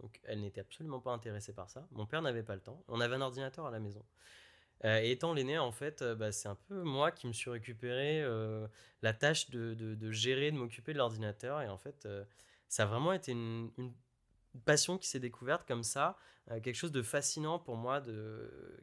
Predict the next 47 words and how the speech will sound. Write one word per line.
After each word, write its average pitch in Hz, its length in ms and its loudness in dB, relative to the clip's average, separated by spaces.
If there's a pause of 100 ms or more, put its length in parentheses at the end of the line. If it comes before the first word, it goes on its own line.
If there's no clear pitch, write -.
qui - 80 -2
avait 120 80 2
déjà 131 260 2
un 147 80 2
esprit 127 300 -4
assez 123 220 -4
cartésien. 147 760 -2
J'ai 123 120 -4
fait 113 120 -10
beaucoup 107 220 -12
d'échecs 110 380 -6
avant. 113 200 -10 (420)
Donc, 110 180 -2
euh, 117 220 2
c'est, 120 240 0
cette - 260 0
histoire 165 200 2
de 135 80 2
logique, 135 440 0
en 117 40 0
fait, 135 180 -6
qu'un 110 120 -6
ordinateur, 107 420 -4
c'était - 160 -14
juste 107 140 -10
quelque 107 100 -6
chose 123 160 -6
de 113 100 -4
logique. 117 500 -4
Et, 110 100 -12 (880)
et... 135 140 2
en 143 80 4
fait, 202 240 0
à 147 80 4
force 151 220 -6
de 139 80 0
mettre 139 200 0
les 131 120 0
mains 139 180 0
dedans, 156 320 2
et 135 100 2
cetera, 127 720 0
bah, 113 240 4
est 117 80 0
arrivé 151 320 0
le 160 60 -4
collège. 131 540 0